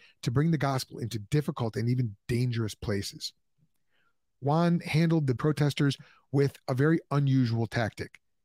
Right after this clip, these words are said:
evangelism. And he sought to bring the gospel to those people who were attacking him. And the Lord actually used those times to give him an opportunity to preach the gospel. And God produced fruit through those efforts.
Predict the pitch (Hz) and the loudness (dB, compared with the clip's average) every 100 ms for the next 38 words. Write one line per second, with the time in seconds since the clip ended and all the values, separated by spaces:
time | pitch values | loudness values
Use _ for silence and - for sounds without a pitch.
0 | _ _ - 113 120 135 127 107 92 101 | _ _ -4 -2 0 0 -2 -4 -6 -10
1 | 101 - _ _ _ _ _ - 135 135 | -14 -20 _ _ _ _ _ -4 -2 0
2 | 180 - - 170 - - - - 147 147 | 0 0 2 0 0 -6 -16 -4 0 2
3 | 165 160 - 160 196 - - - - - | 2 0 0 0 0 -2 -10 -12 -18 -20
4 | _ - 175 156 143 139 165 151 107 101 | _ 0 2 4 2 2 0 0 0 -4
5 | _ _ - 139 135 120 - 147 135 104 | _ _ 0 2 4 2 0 0 -2 -4
6 | 101 104 - - 202 202 233 226 214 202 | -6 -6 -4 2 4 4 4 2 2 2
7 | 185 160 196 196 147 123 - 107 104 - | 4 4 4 4 2 -2 -2 -4 -4 -8
8 | - - _ - 170 160 156 151 _ _ | -16 -20 _ -2 2 6 4 2 _ _
9 | _ _ _ _ _ _ - 185 214 220 | _ _ _ _ _ _ -2 2 4 4
10 | 202 170 151 160 139 135 139 - - 151 | 2 0 0 0 0 0 -4 -6 -2 -2
11 | - - 117 117 113 - - - _ _ | -2 -4 -4 -2 -2 -6 -12 -16 _ _
12 | _ _ _ _ _ 135 135 156 185 151 | _ _ _ _ _ -2 0 2 0 -2
13 | - _ - 160 170 - - - 202 - | -10 _ 0 4 4 4 -4 -2 0 0
14 | - 135 131 120 131 - - - | -2 0 0 0 -2 -4 -10 -12